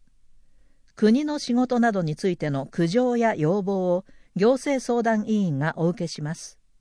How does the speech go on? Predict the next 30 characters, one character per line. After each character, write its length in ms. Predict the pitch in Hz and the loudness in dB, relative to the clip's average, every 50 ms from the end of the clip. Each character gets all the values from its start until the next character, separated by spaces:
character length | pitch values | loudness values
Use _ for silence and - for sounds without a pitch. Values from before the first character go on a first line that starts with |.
| _ _ _ _ _ _ _ _ _ _ _ _ _ _ - - | _ _ _ _ _ _ _ _ _ _ _ _ _ _ -10 -2
日 300 | - 220 226 220 - 165 | -2 -2 -2 -2 -4 -10
時。 180 | 143 - - - _ _ _ _ _ _ _ _ _ _ _ _ _ - | -10 -12 -16 -20 _ _ _ _ _ _ _ _ _ _ _ _ _ -8
丸 320 | - 202 202 202 196 233 233 | -2 0 0 0 0 -2 -4
一、 360 | 208 196 - - - - - - - - - - - - _ _ - - | -6 -8 -10 -12 -12 -14 -14 -16 -20 -20 -20 -20 -20 -20 _ _ -12 -2
特 240 | - 214 208 - - | -2 -2 -2 -2 -6
設 320 | - 302 285 - 277 254 | -6 -8 -6 -6 -8 -10
相 280 | - - 254 226 185 151 | -6 -4 -2 -2 -2 -2
談。 240 | 110 98 117 135 - _ _ - _ - - - - - - - - - | -4 -6 -8 -10 -14 _ _ -20 _ -20 -20 -20 -20 -20 -20 -20 -20 -10
八 280 | - - 208 - - 269 | -4 -4 -4 -2 0 0
月 260 | 254 254 247 - 247 | 0 0 0 -2 -2
三 180 | 226 220 214 202 - - | -2 -2 -2 -4 -8 -4
日 160 | - 214 185 - | -2 -2 -2 -2
月 320 | 160 185 180 - - - | -4 -4 -4 -4 -6 -6
曜 320 | 233 220 202 175 147 127 - 175 | -4 -2 0 0 -2 -4 -2 0
午 120 | 214 254 | 0 0
前 260 | 247 233 220 202 185 | 2 2 0 0 0
十 200 | 180 208 233 220 | 0 0 0 0
時 140 | 202 170 160 | 0 -2 -4
か 120 | - 160 156 | -4 -2 0
ら 140 | 175 180 - 175 | 0 0 0 -2
午 160 | 165 220 226 | 0 0 2
後 140 | 208 180 151 | 2 0 0
四 180 | 147 185 196 165 | -2 -2 -4 -4
時。 180 | 151 - - - _ - - - - - - - - - - - - - - - - - | -6 -10 -16 -20 _ -20 -20 -20 -20 -20 -20 -20 -20 -20 -20 -20 -20 -20 -20 -20 -8 -4
丸 280 | 185 175 185 185 196 | -4 -2 -2 -2 -4
二、 220 | 185 180 190 - - - - - - _ _ _ _ _ _ _ _ _ _ | -6 -6 -8 -10 -12 -20 -20 -20 -20 _ _ _ _ _ _ _ _ _ _
定 260 | - 233 277 294 294 | 2 4 4 4 4
例 240 | 294 277 269 262 247 | 2 2 0 0 -2
相 300 | - - 247 226 190 147 | -2 0 0 0 0 0
談。 260 | 127 113 110 117 | -2 -6 -6 -10